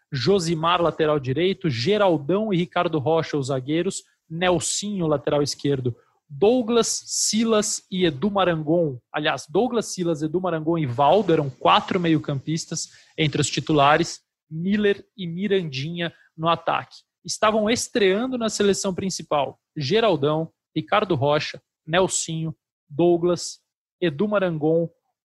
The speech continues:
o Valdo, que tinha disputado a Copa de oitenta e seis, foi à Copa, fez parte do grupo, mas não jogou,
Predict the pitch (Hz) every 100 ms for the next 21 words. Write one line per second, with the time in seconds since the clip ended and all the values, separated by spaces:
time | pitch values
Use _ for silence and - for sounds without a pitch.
0 | _ 233 170 127 185 254 190 165 - 151
1 | - 247 302 220 190 - 165 - 180 165
2 | 151 165 160 151 151 147 139 - 190 202
3 | - _ - - 226 214 - 156 170 135
4 | - - - 196 - 170 151 156 208 196
5 | 190 156 185 233 214 175 135 175